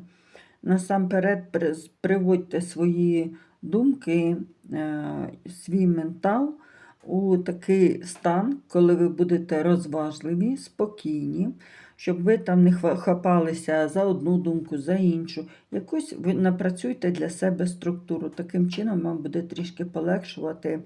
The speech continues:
ту ситуацію, яка у вас склалася.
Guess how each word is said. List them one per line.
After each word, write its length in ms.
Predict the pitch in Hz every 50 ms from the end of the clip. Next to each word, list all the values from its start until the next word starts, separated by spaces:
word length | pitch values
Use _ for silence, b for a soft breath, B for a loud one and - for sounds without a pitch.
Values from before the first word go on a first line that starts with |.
| B B B B B B B B _
ту 120 | - 180 180
ситуацію, 640 | 180 - 156 - - 165 170 180 180 180 - 175
яка 300 | 175 170 - - 180 165
у 100 | 165 160
вас 240 | 143 156 175 180 -
склалася. 800 | - - - 156 156 151 156 156 165 165 - - - 160 160 170